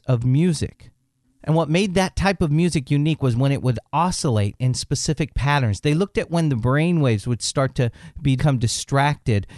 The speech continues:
and then they would shift the pattern of the music almost transparently,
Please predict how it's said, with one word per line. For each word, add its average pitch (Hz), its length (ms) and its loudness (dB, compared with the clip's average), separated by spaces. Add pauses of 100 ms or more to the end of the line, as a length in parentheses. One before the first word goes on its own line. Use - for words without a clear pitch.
(140)
and 117 380 2
then 120 240 2
they 123 100 2
would 117 180 0
shift - 540 -4
the 190 80 -2
pattern 160 560 0
of 131 300 -2
the 127 100 0
music 139 640 -2 (680)
almost 269 280 0
transparently, 180 1000 -2